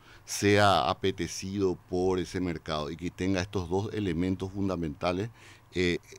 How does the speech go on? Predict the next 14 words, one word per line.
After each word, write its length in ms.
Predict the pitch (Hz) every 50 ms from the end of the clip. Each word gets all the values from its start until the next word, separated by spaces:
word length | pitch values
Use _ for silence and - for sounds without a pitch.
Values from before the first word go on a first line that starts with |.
| - -
ese 220 | - 117 - 135 131
producto 360 | - 107 95 95 - 107 98
tiene 520 | 104 - - 90 98 98 92 78 64 58
éxito. 340 | 64 62 - - - - -
En 60 | 87
el 80 | 95 92
caso 240 | - 131 139 - 160
concreto 640 | - 143 143 131 - - 117 117 - 131 127 131 - - - - - - -
de 420 | - 87 92 101 101 95 92 92 90
los 140 | 95 107 -
productos 440 | - 101 92 98 101 - 131 120
pecuarios, 840 | - - 101 - - - - 92 98 101 90 80 73 65 67 - - - - - - -
llámese 420 | - 92 92 98 90 - - 87
carne 680 | - - 82 82 82 90 90 87 85 82 78 71 65